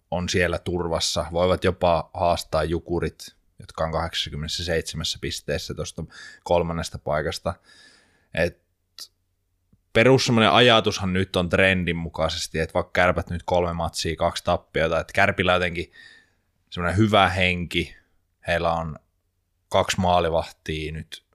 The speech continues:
molemmat pystyy, että se varmaan se kilpailuasetelma voi puskea eteenpäin. Toki se voi myös musertaa se, mutta et se joku semmoinen tasapaino tullut siihen Kärppien kohdalle, että mä oon enemmän rupeen niinku koko ajan katseessa siirtämään sitä ajatusta, toi I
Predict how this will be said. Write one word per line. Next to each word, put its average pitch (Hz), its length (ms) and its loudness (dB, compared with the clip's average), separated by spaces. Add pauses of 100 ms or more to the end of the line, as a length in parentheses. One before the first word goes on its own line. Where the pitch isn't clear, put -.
(240)
molemmat 85 480 0
pystyy, - 360 -6
että 76 100 -6
se 90 100 -4
varmaan 82 380 -6
se - 100 -16
kilpailuasetelma 82 840 -4
voi 78 140 -4
puskea 78 500 -6
eteenpäin. 82 480 -6 (280)
Toki 95 480 2
se - 160 -8
voi 80 160 -2
myös 82 360 -8 (220)
musertaa 85 560 0
se, - 160 -8
mutta 78 220 -8
et - 100 -16 (460)
se 147 120 2
joku 160 160 4
semmoinen 120 260 2
tasapaino 85 600 2
tullut 82 240 -4
siihen 82 240 -6
Kärppien 78 440 -2
kohdalle, 80 280 -4
että 76 120 -6
mä 90 80 -2
oon 90 240 -6 (800)
enemmän 113 440 4
rupeen 90 360 2
niinku 82 320 -8
koko 98 300 2
ajan 82 240 2
katseessa - 680 -2 (580)
siirtämään 82 540 -2
sitä 78 200 -2
ajatusta, 80 400 -2
toi 85 140 -4
I 95 140 0